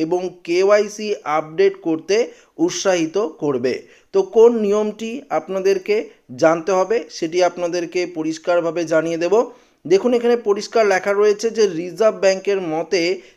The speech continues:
তিন ধরনের ব্যাংক অ্যাকাউন্ট বন্ধ করার মাধ্যমে ব্যাংকিং ব্যবস্থার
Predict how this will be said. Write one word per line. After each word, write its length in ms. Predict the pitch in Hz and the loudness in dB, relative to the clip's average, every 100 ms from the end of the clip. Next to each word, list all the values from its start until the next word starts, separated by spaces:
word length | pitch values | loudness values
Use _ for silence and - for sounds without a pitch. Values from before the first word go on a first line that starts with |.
| _ | _
তিন 160 | 202 233 240 | -6 -2 0
ধরনের 360 | 220 226 226 214 175 151 | 2 2 2 0 0 2
ব্যাংক 260 | 175 196 190 - | 2 0 -6 -2
অ্যাকাউন্ট 440 | 170 160 196 196 185 139 | -2 0 -2 0 -4 -2
বন্ধ 240 | 143 170 185 190 | -2 -2 -2 -2
করার 240 | 180 185 180 151 | 0 0 0 -2
মাধ্যমে 480 | 143 139 190 190 175 240 - _ - 123 | -6 -4 -4 -2 -2 -4 -12 _ -10 0
ব্যাংকিং 440 | 135 208 214 240 233 196 | 2 2 -2 -4 -4 0
ব্যবস্থার 520 | 170 170 190 190 190 | 0 0 -4 -2 0